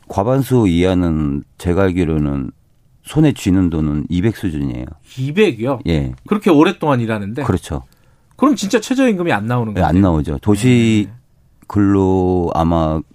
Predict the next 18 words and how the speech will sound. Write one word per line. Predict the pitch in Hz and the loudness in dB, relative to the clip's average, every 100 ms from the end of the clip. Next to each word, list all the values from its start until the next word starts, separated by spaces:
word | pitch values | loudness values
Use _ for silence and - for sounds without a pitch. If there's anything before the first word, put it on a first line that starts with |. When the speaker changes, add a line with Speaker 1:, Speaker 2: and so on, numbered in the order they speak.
| _ | _
Speaker 1:
그 | - 85 | -6 -2
임금이 | 85 90 85 82 80 - | 0 0 0 0 -2 -6
한 | 87 87 | -6 -4
이백칠십 | 80 104 - 139 - | -2 -2 -4 -6 -6
수준 | - 101 104 92 | -6 -2 0 0
될 | 71 | -4
거예요. | - 73 67 - | -4 -4 -4 -6
Speaker 2:
예. | 85 | -4
Speaker 1:
이백오륙십. | 76 82 76 78 78 - 104 120 117 | -2 -2 -2 -4 -6 -6 -8 -8 -10
Speaker 2:
예. | 107 104 101 110 - _ - | -10 -10 -12 -14 -20 _ -6
Speaker 1:
근데 | 95 90 82 | -4 -2 -4
그것도 | - 98 101 78 | -4 -4 -2 -6
안 | 76 | -6
되는 | 90 90 | -6 -6
거죠. | 76 90 80 | -8 -8 -2
왜, | 104 117 | 0 0
왜 | 107 113 135 | 2 2 2
거기에는 | 131 92 113 143 131 139 | 0 -4 -2 0 0 0